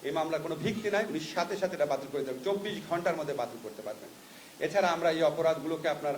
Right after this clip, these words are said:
আমলযোগ্য অপরাধ রেখেছি এবং কি-, কিছু কিছু ক্ষেত্রে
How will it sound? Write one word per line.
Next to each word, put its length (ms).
আমলযোগ্য 520
অপরাধ 320
রেখেছি 300
এবং 200
কি-, 200
কিছু 160
কিছু 160
ক্ষেত্রে 260